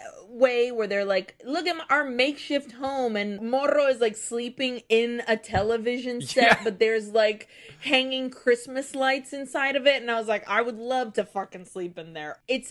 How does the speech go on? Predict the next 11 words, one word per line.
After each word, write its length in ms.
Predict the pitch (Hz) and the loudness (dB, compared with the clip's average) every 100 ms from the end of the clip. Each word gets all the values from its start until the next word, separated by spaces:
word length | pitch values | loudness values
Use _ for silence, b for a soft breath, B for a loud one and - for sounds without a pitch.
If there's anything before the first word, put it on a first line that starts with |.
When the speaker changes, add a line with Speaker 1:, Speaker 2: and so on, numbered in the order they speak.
| - | -6
Speaker 1:
an 160 | 240 247 | -4 -2
absolute 540 | 262 330 - 294 262 208 | -2 -2 -8 -8 -6 -4
disaster, 680 | 214 190 190 - 208 185 185 | 0 2 0 -2 -8 -8 -6
but 360 | 180 233 214 | 0 0 0
they've 220 | 240 233 | -2 -2
made 400 | 226 220 214 226 | -4 -4 -4 2
it 220 | 233 190 190 | 0 0 -2
their 340 | 214 214 208 208 | -2 -2 -4 -4
own 440 | 202 202 202 196 | -4 -6 -8 -6
little 280 | 196 190 185 | -4 -4 -6
space, 680 | - - 190 180 151 170 | -12 -2 0 0 -2 -10